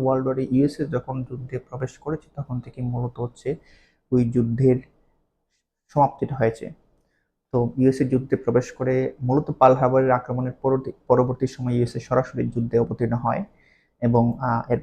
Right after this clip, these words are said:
পরবর্তীতে দুই বছরের মাথায় ছয় জুন উনিশশো চুয়াল্লিশ, এটা মিত্র বাহিনী কর্তৃক ফ্রান্সের যে নরম্যান্ডি,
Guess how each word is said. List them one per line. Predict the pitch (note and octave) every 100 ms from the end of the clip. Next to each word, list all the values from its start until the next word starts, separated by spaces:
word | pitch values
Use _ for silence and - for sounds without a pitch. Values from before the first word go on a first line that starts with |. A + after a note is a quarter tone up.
| -
পরবর্তীতে | C3 C3 C3+ C3+ - C3 C3 - _ _ _ _ _ _ _ _ F2+ B2+
দুই | A#2 C3
বছরের | C3 - C3+ A#2+
মাথায় | A#2 B2 - G#2+ E3 - _
ছয় | - B2+ A#2+ A2
জুন | A2+ D3 C3
উনিশশো | B2 A2+ -
চুয়াল্লিশ, | A#2 B2 A#2 A2 - - - _ _ _ -
এটা | -
মিত্র | A#2 B2 -
বাহিনী | B2 B2 B2
কর্তৃক | A#2+ A#2 A#2 A#2 -
ফ্রান্সের | B2 B2 - B2+
যে | A#2
নরম্যান্ডি, | A2+ A2+ A2+ A#2